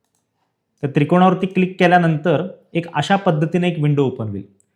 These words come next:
आता इथे अनटायटल्ड स्क्रिप्ट वगैरे असं लिहिलेलं असेल तर याला पूर्ण सिलेक्ट करून त्याला आधी डिलीट करायचं आणि जो तुम्ही कोड कॉपी केलेला आहे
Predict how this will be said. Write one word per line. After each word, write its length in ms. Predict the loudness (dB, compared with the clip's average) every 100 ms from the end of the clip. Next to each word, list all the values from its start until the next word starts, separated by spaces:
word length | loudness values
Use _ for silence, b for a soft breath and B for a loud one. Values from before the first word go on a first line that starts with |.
| _ _
आता 180 | -4 2
इथे 600 | 2 4 2 2 -6 _
अनटायटल्ड 640 | 0 2 4 4 4 2 0
स्क्रिप्ट 420 | 0 -2 -2 -2
वगैरे 180 | 0 0
असं 160 | 0
लिहिलेलं 320 | 0 0 0
असेल 340 | -2 -4 -6 -10 _ _ -2
तर 60 | 2
याला 200 | 4 4
पूर्ण 420 | 2 0 2 0
सिलेक्ट 440 | 0 0 0 -2
करून 260 | -4 -2 0
त्याला 160 | 2
आधी 360 | 2 2 -4 -6 _ _ _ _ -6
डिलीट 420 | 2 2 2 -2
करायचं 320 | -8 -8 -14 _ _ _ _ _ _ _ -2
आणि 280 | 2 2
जो 220 | 4 4 4
तुम्ही 180 | 0
कोड 360 | -2 4 6 6 2 -8 _ 2
कॉपी 260 | 2 2
केलेला 340 | 0 0 4 2
आहे 240 | 2